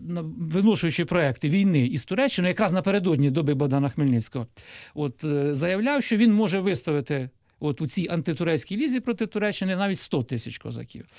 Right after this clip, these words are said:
Це не було межею. За доби Богдана Хмельницького, е, от все, що могло, все пішло, так би мовити, в козацтво. От і Богдан Хмельницький міг виставити величезну армію. Ну, попереду він виставляв недосвідчених селян, а нормальні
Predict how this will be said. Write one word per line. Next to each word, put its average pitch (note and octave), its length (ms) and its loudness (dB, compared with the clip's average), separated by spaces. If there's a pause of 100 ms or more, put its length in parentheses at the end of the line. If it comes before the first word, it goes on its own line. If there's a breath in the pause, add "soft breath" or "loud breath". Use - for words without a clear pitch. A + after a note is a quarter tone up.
(120)
Це A3+ 160 2
не A#3+ 80 8
було G#3 260 6
межею. A2+ 460 -2 (240 loud breath)
За G#3+ 160 2
доби B3 240 2
Богдана A3 360 0
Хмельницького, D3 720 0 (320 loud breath)
е, D3+ 60 -2
от D3+ 200 0
все, G3+ 300 0
що F#3+ 340 0
могло, D#3+ 640 2
все G3 240 -2
пішло, G#3+ 460 -2
так G#3+ 200 -4
би G#3+ 120 2
мовити, G#3+ 360 2
в G3 60 0
козацтво. G3+ 640 0 (300 loud breath)
От G3 160 -2
і F#3+ 40 0
Богдан F#3+ 240 0
Хмельницький F#3+ 680 0
міг E3+ 200 -2
виставити D#3+ 640 0 (560)
величезну D#3 540 0
армію. G3 320 2
Ну, F#3+ 80 4
попереду D3 400 0
він C#3+ 80 4
виставляв C#3 400 0
недосвідчених C#3+ 520 -2
селян, C#4 360 -2
а C3+ 220 0 (240 loud breath)
нормальні D3 760 2